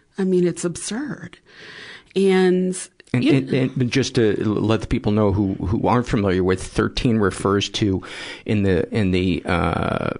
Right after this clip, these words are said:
Speaker 2: is the Constitution?
Speaker 1: It's the Thirteenth Amendment of the Constitution.
Speaker 2: Just describe what it says.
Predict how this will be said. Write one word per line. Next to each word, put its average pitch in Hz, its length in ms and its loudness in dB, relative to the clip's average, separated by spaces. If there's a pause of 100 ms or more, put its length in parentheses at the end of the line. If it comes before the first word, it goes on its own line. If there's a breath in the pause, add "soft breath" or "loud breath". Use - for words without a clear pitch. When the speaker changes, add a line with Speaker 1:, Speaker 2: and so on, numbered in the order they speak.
(240)
Speaker 2:
is 104 200 -6
the - 60 -6
Constitution? 196 800 -2
Speaker 1:
It's 185 200 -4
the 180 100 -4
Thirteenth 185 540 -2
Amendment 175 420 0
of 147 100 -6
the 135 80 -8
Constitution. 147 840 -4
Speaker 2:
Just 131 260 0
describe 123 460 0
what 101 120 2
it 95 140 0
says. - 380 -4